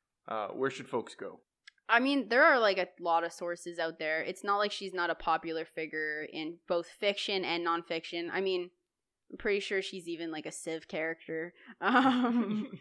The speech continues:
Speaker 2: <laughs> so, there are a lot of sources out there where you can find information, and, uh,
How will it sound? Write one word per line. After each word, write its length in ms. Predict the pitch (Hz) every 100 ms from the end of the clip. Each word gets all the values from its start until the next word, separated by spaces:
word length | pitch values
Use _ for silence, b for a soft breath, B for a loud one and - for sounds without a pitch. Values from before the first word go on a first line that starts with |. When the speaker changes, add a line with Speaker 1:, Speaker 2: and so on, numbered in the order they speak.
| 196
Speaker 2:
<laughs> 720 | 208 165 - _ 320 311 254
so, 520 | - 202 156 147 196 b b _ _ -
there 200 | 214 233
are 100 | 226
a 40 |
lot 160 | 214 196
of 80 |
sources 380 | 196 190 180 185
out 180 | 175 175
there 120 | 175
where 100 | 170
you 60 | 175
can 160 | 196
find 220 | 196 202 202
information, 640 | 208 208 240 294 330 320
and, 200 | - 214
uh, 480 | 220 220 233 233 226